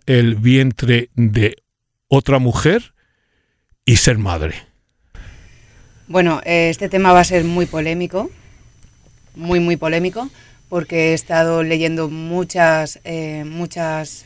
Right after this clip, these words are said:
Speaker 2: eh, opiniones de muchísimas personas. Cada uno piensa de una manera. Yo, particularmente, mi opinión personal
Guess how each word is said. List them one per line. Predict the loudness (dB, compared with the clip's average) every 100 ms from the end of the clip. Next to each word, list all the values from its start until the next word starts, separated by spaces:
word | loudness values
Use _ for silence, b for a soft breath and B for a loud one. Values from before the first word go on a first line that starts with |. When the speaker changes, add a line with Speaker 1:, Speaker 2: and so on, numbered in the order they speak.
| _
Speaker 2:
eh, | -18 -16
opiniones | -4 -2 0 0 -2
de | -2 0 -2 -6 -12
muchísimas | -14 -12 -10 -8 -10
personas. | -12 -12 -8 -8 -8 -12 b b b b b b _ _ _ _ 0
Cada | 8 10 10
uno | 6 0
piensa | -2 -2 0
de | 0 0
una | -2 -4
manera. | -6 -6 -6 -6 -8 -20 0
Yo, | 4 4 4
particularmente, | 0 -2 -4 -6 -2 -2 -4 -8
mi | -6 -6
opinión | -6 -8 -6 -6
personal | -6 -8 -6 -6 -6